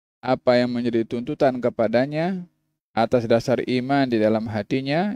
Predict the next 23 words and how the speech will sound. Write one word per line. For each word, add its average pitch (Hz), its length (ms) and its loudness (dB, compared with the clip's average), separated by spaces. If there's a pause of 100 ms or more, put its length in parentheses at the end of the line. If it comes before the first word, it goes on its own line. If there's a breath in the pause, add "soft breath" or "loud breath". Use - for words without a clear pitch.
yang 113 240 -2
mesti 131 380 -4
dilengkapkan 117 580 0
dengan 110 320 -4
perbuatan. 90 640 -8 (1600 soft breath)
Adapun 123 480 2
orang 160 380 6
yang 147 260 4
hanya 147 320 2
berbuat 127 540 4 (840)
tanpa 147 560 2
ada 151 160 4
keyakinan 151 920 2
di 101 100 -8
dalam 104 300 -4
hatinya, 107 640 -2 (840)
maka 104 280 0
ini 127 160 2
adalah 120 240 4
termasuk 123 400 -2
golongan 123 400 2
orang-orang 113 540 2
munafikin. 110 880 -4